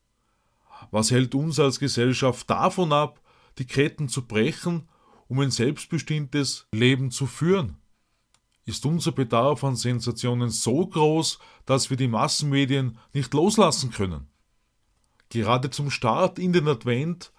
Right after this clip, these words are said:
alles andere als eine romantische Wohlfühlmusik. Doch ich denke, dass die Aussagen dieser Lieder zwischen den Zeilen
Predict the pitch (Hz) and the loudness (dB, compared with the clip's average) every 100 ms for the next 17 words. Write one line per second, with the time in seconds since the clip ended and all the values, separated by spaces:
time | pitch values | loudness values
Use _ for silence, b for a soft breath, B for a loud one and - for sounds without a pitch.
0 | b b 117 156 - 104 110 156 151 151 | b b 2 2 0 -2 -2 2 2 2
1 | 139 - - 92 160 175 165 156 156 B | 0 -4 -4 0 0 0 -2 0 -2 B
2 | B 123 131 104 123 131 147 - 143 131 | B -2 0 0 -2 -4 -6 0 -2 -2
3 | b - 113 139 127 120 104 90 80 73 | b -2 2 2 2 -2 -2 -6 -12 -18
4 | _ _ _ _ b b b b 123 120 | _ _ _ _ b b b b -4 -2
5 | 143 - 92 143 180 185 170 b b b | -6 -6 -6 -6 0 0 0 b b b
6 | - 127 143 85 - 202 - 165 165 165 | -4 -2 -2 -2 -2 -2 0 0 0 -4
7 | 170 160 175 139 147 147 - - 180 - | -4 2 2 2 -2 -4 -6 -6 -4 -4
8 | 175 151 139 - 123 127 135 127 | -4 -4 -4 2 4 4 2 -4